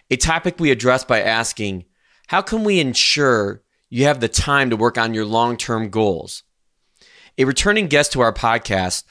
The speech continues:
Laura previously did extensive research on the transition from working in an office environment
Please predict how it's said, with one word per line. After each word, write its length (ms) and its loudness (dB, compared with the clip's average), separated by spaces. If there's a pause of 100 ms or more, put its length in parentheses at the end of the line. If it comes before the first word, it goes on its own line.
(280)
Laura 200 2
previously 640 -2
did 200 0
extensive 640 -2
research 460 -2
on 100 -4
the 80 -2
transition 560 -4
from 220 -8
working 340 -6
in 160 -10
an 160 -6
office 400 -2
environment 560 -4